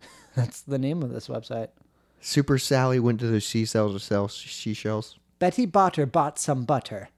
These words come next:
Speaker 2: Betty Botter bought some butter.
Speaker 1: She sells seashells by the seashore.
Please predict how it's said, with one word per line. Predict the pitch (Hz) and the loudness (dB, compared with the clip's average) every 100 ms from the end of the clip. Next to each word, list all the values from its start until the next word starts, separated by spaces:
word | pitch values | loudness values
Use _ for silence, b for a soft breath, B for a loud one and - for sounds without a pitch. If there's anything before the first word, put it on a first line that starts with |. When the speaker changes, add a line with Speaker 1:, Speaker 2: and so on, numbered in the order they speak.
| b - | b 2
Speaker 2:
Betty | 127 - 156 | 2 4 0
Botter | 120 113 - 107 | 4 4 2 0
bought | 95 90 | 2 2
some | - 107 | 0 -2
butter. | 101 98 - 82 - _ _ | 0 0 -2 -6 -10 _ _
Speaker 1:
She | - - 220 | -8 0 2
sells | 240 233 185 156 | 2 4 4 4
seashells | - 294 - 170 143 135 123 | 2 2 2 2 4 2 0
by | 139 127 | 0 0
the | 117 | -4
seashore. | - 131 - 175 147 - - | -6 -6 -4 -2 -2 -2 -10